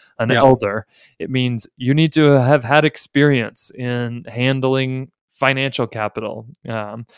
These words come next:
Speaker 1: so
Speaker 2: That's
Speaker 1: really
Speaker 2: great.
Speaker 1: all five capitals, spiritual, relational, physical, um, financial, and intellectual, are all mentioned <laughs> in this passage. And I think it's a, you know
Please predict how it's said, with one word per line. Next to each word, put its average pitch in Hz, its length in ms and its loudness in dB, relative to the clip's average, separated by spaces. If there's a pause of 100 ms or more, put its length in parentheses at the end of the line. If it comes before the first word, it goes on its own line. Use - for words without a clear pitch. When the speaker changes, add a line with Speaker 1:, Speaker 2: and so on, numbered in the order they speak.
(200)
Speaker 1:
so 139 260 2
Speaker 2:
That's - 120 -6
Speaker 1:
really 170 240 4
Speaker 2:
great. 117 160 -6
Speaker 1:
all 156 380 8
five 147 420 0
capitals, 131 560 -4
spiritual, 127 720 0
relational, 123 720 2
physical, 120 680 2 (460)
um, 110 560 -4 (560)
financial, 123 800 4
and 113 580 -2 (640)
intellectual, 127 680 2
are 131 180 2
all 135 160 6
mentioned 156 580 0
<laughs> - 40 -8
in 139 400 0
this 120 120 -4
passage. 135 680 -2
And 117 520 -2 (600)
I 120 100 0
think 165 280 4
it's 147 180 6
a, 117 300 6 (1300)
you 131 160 2
know 120 420 0